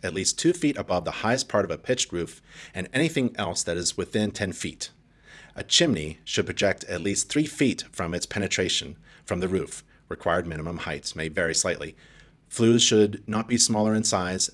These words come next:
than the discharge of the appliance they serve. Unlined chimneys are hazardous, and they should be further evaluated by a chimney sweep. Flues should extend a minimum of about four inches above the top of a masonry chimney surface.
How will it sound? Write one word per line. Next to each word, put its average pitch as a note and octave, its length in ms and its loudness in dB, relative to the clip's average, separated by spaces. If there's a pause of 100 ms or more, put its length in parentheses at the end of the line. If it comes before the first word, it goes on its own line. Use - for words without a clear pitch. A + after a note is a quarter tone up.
than F2+ 140 -4
the E2+ 80 -4
discharge E2+ 720 -2
of E2+ 100 -6
the F2+ 80 -2
appliance F2 460 -6
they E2+ 100 -2
serve. - 440 -2 (1500)
Unlined A#2+ 840 2
chimneys D2 520 -4
are F2+ 100 -2
hazardous, F#2 640 -2 (580)
and F2+ 120 -6
they G#2+ 80 4
should G#2+ 200 4
be F2 240 0
further A#2+ 360 4
evaluated F2 560 2
by D#2 100 -2
a F#2 60 -4
chimney E2 260 -2
sweep. - 340 -4 (1200)
Flues G2 500 4
should G2+ 160 0
extend G#2+ 400 2
a G2+ 60 2
minimum E3 560 2
of D3 120 4
about C#3 320 4
four D3 140 4
inches C#3+ 320 2
above A#2 240 4
the G#2+ 80 2
top - 260 -2
of A2 120 0
a G2 80 -2
masonry F#2+ 400 -2
chimney D#2+ 320 -2
surface. - 500 -6